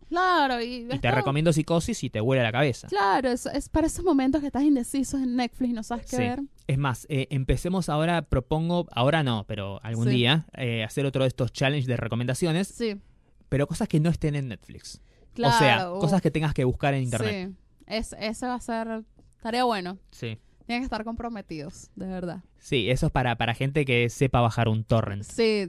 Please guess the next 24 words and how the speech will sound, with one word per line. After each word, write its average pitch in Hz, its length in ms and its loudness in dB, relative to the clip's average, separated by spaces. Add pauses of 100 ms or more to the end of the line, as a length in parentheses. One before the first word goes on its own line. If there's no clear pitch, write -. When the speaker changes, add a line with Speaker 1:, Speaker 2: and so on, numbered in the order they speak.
Speaker 1:
vamos 214 300 0
Speaker 2:
Sí. 269 60 6
Speaker 1:
a 233 40 0
preguntar. 190 560 -2
Pregunta 226 360 0
uno, 208 200 -2
¿sabes 226 240 -2
bajar 240 360 -4 (120)
torrent? 247 560 -4
Speaker 2:
Sí, 123 200 0 (160)
y 139 60 0
si - 120 4
no, 139 140 4
Speaker 1:
<laughs> - 0 -
Speaker 2:
bueno, 127 260 2
promocionamos 123 640 0
esta 113 300 -2
app - 80 -4 (180)
maravillosa. 117 580 -2 (160)
Speaker 1:
Exacto. 175 460 -8
Speaker 2:
Hora 120 140 4
de 117 100 2
Pochoclos. 139 640 -4 (200)
Speaker 1:
Exacto. - 600 -14